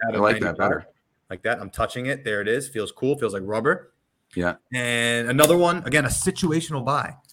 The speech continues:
Speaker 1: I'm gonna be in Denver this weekend. My brother-in-law is a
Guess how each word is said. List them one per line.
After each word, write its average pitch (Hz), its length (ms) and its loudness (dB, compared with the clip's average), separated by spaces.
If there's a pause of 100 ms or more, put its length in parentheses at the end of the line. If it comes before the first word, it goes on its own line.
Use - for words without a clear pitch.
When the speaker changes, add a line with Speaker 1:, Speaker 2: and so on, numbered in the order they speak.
Speaker 1:
I'm 123 120 -2
gonna 135 140 0
be 131 160 0
in 120 140 -4
Denver 117 560 -2
this - 220 0
weekend. 131 380 -4
My 110 100 2
brother-in-law 131 760 4
is 110 100 -6
a 110 80 -8